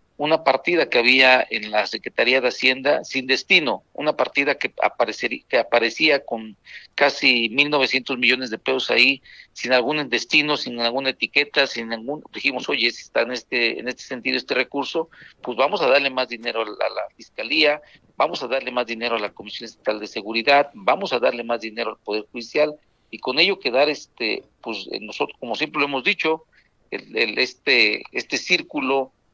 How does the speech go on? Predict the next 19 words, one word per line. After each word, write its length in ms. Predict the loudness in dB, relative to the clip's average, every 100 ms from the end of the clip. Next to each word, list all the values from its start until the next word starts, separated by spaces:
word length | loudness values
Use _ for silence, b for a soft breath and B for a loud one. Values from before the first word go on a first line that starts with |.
| _
de, 800 | 0 2 4 4 4 2 -2 -6
de, 240 | -6 -4
de, 220 | -2 -2 0
de 280 | 0 0 0
prevención 480 | 0 0 -2 -4 -2
del 140 | -2
delito, 480 | 0 0 -2 -2 -2
de 100 | 0
la 140 | 0
procuración 640 | -2 -8 -4 -4 -2 -4 -6
de 60 |
justicia, 600 | -10 -12 -4 -4 -2 -4
de 100 | -4
la 80 | -4
investigación, 880 | -6 -8 -6 -4 -2 -2 -4 -6 -8 B B _ _
de 180 | -4 0
la, 420 | 2 2 0 -6 B B _
de, 180 | -8 -8
de, 560 | -8 -16 -4 0 0